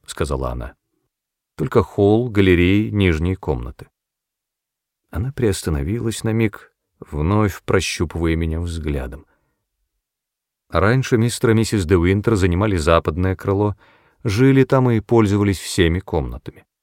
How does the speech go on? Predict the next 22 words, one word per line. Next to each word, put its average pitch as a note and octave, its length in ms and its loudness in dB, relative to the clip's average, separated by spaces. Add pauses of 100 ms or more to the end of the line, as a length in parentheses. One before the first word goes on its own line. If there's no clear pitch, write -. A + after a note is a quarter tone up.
(920)
Когда F2+ 340 2
миссис B2+ 320 -2
де F#2+ 120 2
Уинтер G#2+ 360 0
была F#2+ 260 4
жива, F2 460 0 (640)
большая G2+ 480 2
комната, A#2 540 2
о A2+ 40 -6
которой A2+ 320 0
я A2+ 140 2
вам G#2+ 160 0
рассказывала, G#2 680 2
та, F#2+ 280 2
что F#2 240 -4
выходит E2+ 440 0
окнами E2 380 0
на D#2 120 0
море, F#2 440 0 (1080)
была G2 300 4
ее F#2 160 2
спальней. - 640 -6